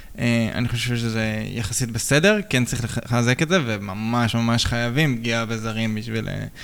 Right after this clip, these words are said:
אה, לשדרג את זה, כי זה לא שלד, זה לא שלד שהוא פשוט מוביל, זה לא כמו מכבי תל אביב העונה,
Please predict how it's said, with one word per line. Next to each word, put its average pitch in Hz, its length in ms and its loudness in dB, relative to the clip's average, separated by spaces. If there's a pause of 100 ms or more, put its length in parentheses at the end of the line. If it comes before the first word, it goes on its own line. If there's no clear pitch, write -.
(280)
אה, 113 200 2
לשדרג 117 480 0
את 151 80 0
זה, 180 60 -4
כי 120 140 0
זה 113 160 0
לא 120 240 4
שלד, 113 460 2
זה 117 140 0
לא 135 100 2
שלד 120 360 2
שהוא 151 420 0
פשוט 135 300 0
מוביל, 117 300 2
זה 110 160 -4
לא 123 160 4
כמו 131 180 0
מכבי 117 380 0
תל 123 80 2
אביב 127 260 4
העונה, 123 320 4